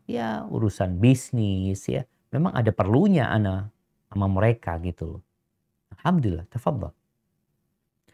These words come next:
Yang ketiga, bersosial yang penyakit, jemaah.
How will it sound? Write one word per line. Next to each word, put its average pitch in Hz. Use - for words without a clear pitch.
Yang 180
ketiga, 151
bersosial 165
yang 139
penyakit, 135
jemaah. 87